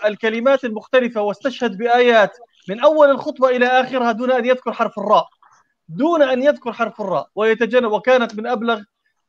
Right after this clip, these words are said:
آه، خطب العرب. فإحنا بنقول إنه اللغة عند العربي في القديم كانت فن يا جماعة، كانت حرفة مثل ما قال أبو يوسف، وكانت زخرفة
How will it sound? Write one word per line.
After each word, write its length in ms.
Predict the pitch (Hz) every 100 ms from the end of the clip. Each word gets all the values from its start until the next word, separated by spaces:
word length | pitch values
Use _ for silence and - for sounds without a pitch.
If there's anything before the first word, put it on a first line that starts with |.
| -
آه، 400 | 185 185 180 175
خطب 340 | 160 247 240 196
العرب. 380 | 180 180 139 - _ _
فإحنا 220 | 214 208
بنقول 380 | 240 220 269 240
إنه 340 | 214 214 202 190 _ _ _
اللغة 640 | 175 175 202 330 285 233 247 _ -
عند 240 | 220 214
العربي 640 | 214 185 226 190 160 135 _ _
في 80 | -
القديم 580 | 180 - 175 233 240 233 _ _
كانت 360 | - 202 214 196
فن 300 | - 233 220
يا 120 | 202
جماعة، 440 | 170 160 151 110 _ - -
كانت 380 | 208 220 214 196 -
حرفة 420 | 226 214 233 226 226 -
مثل 220 | 170 190
ما 100 | 185
قال 260 | 175 214
أبو 140 | 202 185
يوسف، 360 | 208 208 180 _ _ _ _
وكانت 520 | 170 160 240 247 233
زخرفة 680 | 156 226 240 240 214 202 143